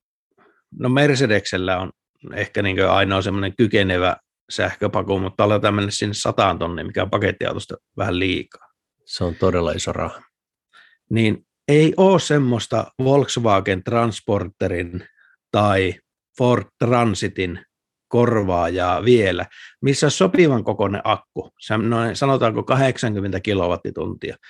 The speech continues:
Speaker 1: joka osaisi ladata sataviisikymmentä kilowattia maksimiteholla. Ja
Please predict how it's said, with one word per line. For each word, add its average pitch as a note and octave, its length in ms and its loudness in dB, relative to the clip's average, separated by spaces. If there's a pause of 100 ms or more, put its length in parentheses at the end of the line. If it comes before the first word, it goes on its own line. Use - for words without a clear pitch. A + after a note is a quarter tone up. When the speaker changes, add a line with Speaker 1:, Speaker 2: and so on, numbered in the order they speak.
(160)
Speaker 1:
joka A#2+ 280 2
osaisi A#2+ 380 0
ladata G#2+ 540 0 (380)
sataviisikymmentä G#2 760 -2
kilowattia F2+ 540 -6
maksimiteholla. - 920 -8 (640)
Ja G2+ 360 -2